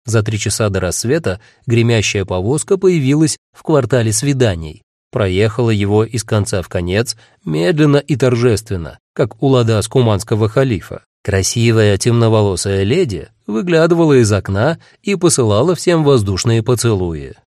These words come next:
Так что теперь свидетелей у нас завались. И все такие счастливые, уверены, что повозка появилась специально для них, чтобы принести им удачу, которая столь велика,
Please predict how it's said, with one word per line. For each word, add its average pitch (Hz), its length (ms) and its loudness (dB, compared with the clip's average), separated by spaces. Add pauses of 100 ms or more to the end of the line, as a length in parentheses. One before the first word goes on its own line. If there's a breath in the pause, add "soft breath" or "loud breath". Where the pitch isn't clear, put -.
(440)
Так 104 280 0
что 214 180 -2
теперь 156 400 0
свидетелей 143 880 0
у 156 120 2
нас 110 360 2
завались. 110 840 0 (480)
И 127 80 -2
все 104 260 0
такие 110 460 0
счастливые, 95 720 -4 (160)
уверены, 170 540 0
что 160 180 -2
повозка 110 540 -2
появилась 143 600 0
специально 117 600 0
для 160 180 0
них, 110 380 -4 (240)
чтобы 107 300 0
принести 98 500 -2
им 120 380 0
удачу, 113 580 0 (340)
которая 101 400 2
столь 123 320 0
велика, 120 540 -2